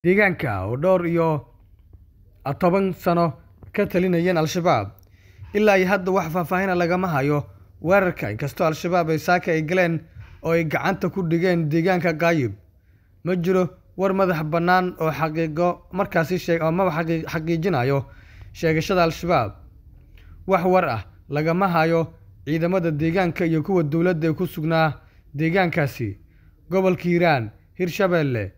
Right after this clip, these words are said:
maamulka Galmudug, waxaa maalmihii la soo dhaafay ka socday dagaal u dhexeeya dadka deegaanka oo garab ka helaya ciidamada dowladda iyo dagaalamayaasha Al-Shabaab.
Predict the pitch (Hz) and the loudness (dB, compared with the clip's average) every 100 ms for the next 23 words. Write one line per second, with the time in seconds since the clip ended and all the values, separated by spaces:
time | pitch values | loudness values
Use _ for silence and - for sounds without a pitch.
0 | _ _ 151 180 185 175 170 160 190 165 | _ _ -2 0 2 0 -2 0 0 2
1 | 127 104 - - _ - 113 127 147 160 | 0 -4 -8 -20 _ -6 -2 0 2 2
2 | 185 165 165 180 175 160 160 175 185 170 | 2 2 0 2 2 2 0 -4 -4 -2
3 | 160 160 147 - _ _ _ 156 185 180 | 0 0 -2 -6 _ _ _ -2 2 2
4 | 185 170 147 160 160 147 - _ _ - | 2 0 0 2 2 0 -4 _ _ -8
5 | 156 196 190 156 165 165 180 156 131 110 | -4 -4 -2 -2 0 0 0 0 -2 -2
6 | 147 185 160 202 175 160 160 151 - - | 2 2 2 0 0 2 2 0 -2 -12
7 | - - - 151 170 190 175 156 180 190 | -20 -20 -8 -4 0 0 0 0 0 0
8 | 165 160 160 160 160 160 156 185 190 185 | 2 2 2 0 2 2 2 2 2 0
9 | 156 147 175 147 104 | 0 0 -2 -2 -2